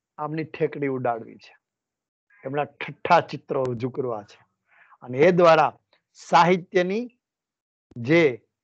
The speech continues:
સાહિત્યને નિમિત્તે જે વિડંબના જે છે, ભારોભાર વિડંબના, એ વિડંબનાને વ્યક્ત કરવી, કરવી છે આ કવિને.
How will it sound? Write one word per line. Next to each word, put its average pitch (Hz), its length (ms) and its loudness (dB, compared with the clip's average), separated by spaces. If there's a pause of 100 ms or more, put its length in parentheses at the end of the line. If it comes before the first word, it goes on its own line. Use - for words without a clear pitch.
સાહિત્યને 226 640 0
નિમિત્તે 175 480 -4
જે 156 160 0
વિડંબના 175 800 2
જે 156 240 -6
છે, 170 220 -10
ભારોભાર 180 640 2
વિડંબના, 156 520 -10 (640)
એ 127 40 -16
વિડંબનાને 156 720 -4 (260)
વ્યક્ત 160 320 -2
કરવી, 123 240 -14
કરવી 135 420 -8
છે 120 140 -16
આ 113 80 -14
કવિને. 113 480 -20